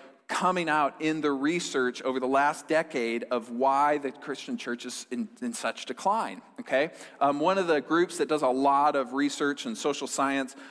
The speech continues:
on, um, issues within, uh, the church and nonprofits is called the Barna Group. It's like a Pew Research Center, but it's called the Barna Group.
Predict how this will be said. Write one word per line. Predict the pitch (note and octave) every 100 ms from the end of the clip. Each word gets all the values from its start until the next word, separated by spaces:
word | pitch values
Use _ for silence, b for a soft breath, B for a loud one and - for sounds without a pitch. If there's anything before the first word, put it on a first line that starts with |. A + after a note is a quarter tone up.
| B -
on, | C#3 C3+ C3
um, | A#2 A2+ G#2+ A2 -
issues | D3+ - C#3+ C#3
within, | C3 C#3 B2 A#2+
uh, | A2 G#2
the | G2+
church | G#2+ - D#3 D#3 -
and | B2
nonprofits | B2 A#2 - C3+ C3+ C#3 B2 - B _
is | C3
called | - B2 B2
the |
Barna | C3 F#3 A3 D#3
Group. | A2+ F#2 -
It's | G#2+ D3
like | C3
a |
Pew | A#2+ - C3 B2+
Research | A#2 A2+ A2+ - A#2 -
Center, | A#2+ A2+ A2 G#2
but | G#2
it's | G#2+
called | - A2+
the | A2
Barna | A2 G#2+
Group. | G2+ A2